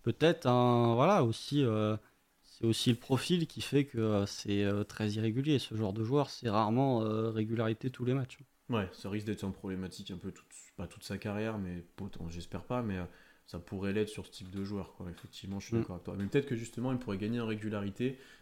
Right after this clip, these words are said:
Speaker 2: avec, euh, comme il fait maintenant, en allant plus au cercle, en prenant plus de mid-range, et cetera, que juste de bombarder de loin.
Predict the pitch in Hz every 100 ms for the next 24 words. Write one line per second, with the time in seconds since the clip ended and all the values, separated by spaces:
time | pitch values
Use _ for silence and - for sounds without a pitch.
0 | - 101 107 - 104 98 - 107 107 110
1 | 107 104 113 113 110 98 95 - - 95
2 | 101 110 - 90 - 90 87 - 98 90
3 | 92 87 95 98 85 - 85 90 98 101
4 | 87 85 - - - _ - 90 92 92
5 | 92 92 87 87 98 - 92 90 85